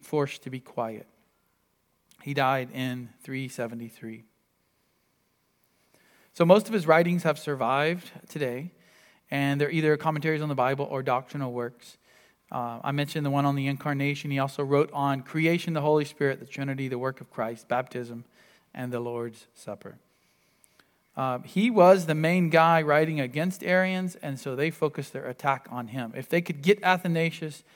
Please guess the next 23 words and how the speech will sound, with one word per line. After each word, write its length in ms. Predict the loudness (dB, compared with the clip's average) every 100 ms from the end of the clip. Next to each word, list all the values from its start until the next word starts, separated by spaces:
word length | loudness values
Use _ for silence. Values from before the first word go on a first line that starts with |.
| _ -8
and 160 | -8
prove 300 | -4 0 2
him 240 | 2 2 0
wrong, 320 | -4 -4 -8 -16 _ _ -6
they 100 | -4
could 240 | -2 -4
win 480 | -2 0 0 -2 -8
the 100 | -8
debate. 560 | -8 -6 -8 -8 -14 _ _ _ _ _ 0
Even 260 | 2 4
after 320 | 4 4 2 -2
his 140 | -2
death, 400 | 4 8 6 4
they 80 | -6
were 160 | -6
still 440 | -8 -4 2 4 2
trying 360 | 0 -4 -6
to 80 | -8 -12
attack 460 | -6 -2 0 -2
his 500 | -8 -2 -2 -2 -4
writings, 480 | -2 -2 -2 -8 -10
his 200 | -8 -8
theology. 600 | -6 -2 2 2 0 -6